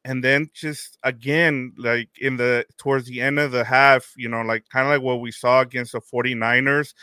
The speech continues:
you led a four, what was it, a four-play, seventy-five-yard drive. You know, you let them score on that. You could have gone into halftime feeling great about yourself, and yet, you know, it, it,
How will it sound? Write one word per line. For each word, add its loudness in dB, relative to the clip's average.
you -8
led 6
a 2
four, 0
what -4
was -4
it, -4
a -2
four-play, 0
seventy-five-yard 0
drive. 2
You -8
know, -4
you -10
let 0
them -4
score 0
on 2
that. 4
You -14
could -6
have -2
gone 2
into -4
halftime -2
feeling -6
great 0
about -2
yourself, 0
and -4
yet, 2
you -6
know, -4
it, -4
it, -12